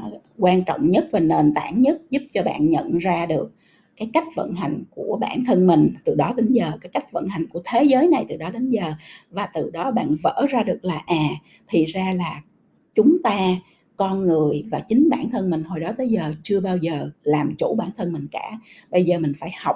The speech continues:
cái cách mình làm chủ bản thân mình, thì tất cả những cái khó khăn, những cái vấn đề, những cái rắc rối trong cuộc đời mình nó sẽ dần dần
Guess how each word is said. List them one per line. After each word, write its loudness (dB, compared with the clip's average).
cái -6
cách -6
mình -4
làm -8
chủ 0
bản 0
thân -4
mình, -2
thì 4
tất 0
cả -4
những 0
cái -6
khó -2
khăn, -2
những -2
cái -2
vấn 2
đề, 2
những -2
cái -2
rắc -2
rối 0
trong -6
cuộc -12
đời -4
mình -2
nó -6
sẽ -12
dần -2
dần -8